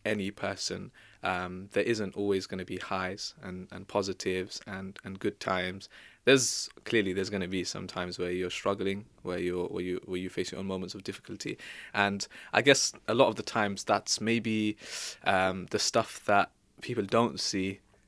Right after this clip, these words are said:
Um, maybe, uh, and a lot of the times maybe it's because, you,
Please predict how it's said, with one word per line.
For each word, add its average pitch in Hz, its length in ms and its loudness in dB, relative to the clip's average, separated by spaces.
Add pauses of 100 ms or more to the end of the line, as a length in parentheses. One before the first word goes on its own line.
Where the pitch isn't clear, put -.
(120)
Um, 92 840 -2 (220)
maybe, 170 380 6
uh, - 360 -2
and 107 80 4
a 110 100 0
lot 127 120 10
of 98 60 0
the 110 60 -4
times 104 200 -2
maybe 104 160 0
it's 90 80 -4
because, 92 300 -6
you, - 80 -16